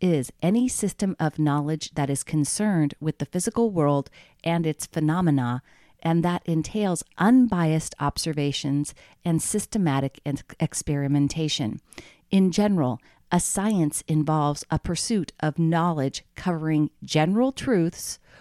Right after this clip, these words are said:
or the operations of fundamental laws." What I find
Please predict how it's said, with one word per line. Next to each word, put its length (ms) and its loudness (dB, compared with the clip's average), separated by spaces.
or 220 0
the 160 -2
operations 920 -2
of 160 -4
fundamental 800 -2
laws." 600 -4
What 200 4
I 60 4
find 320 0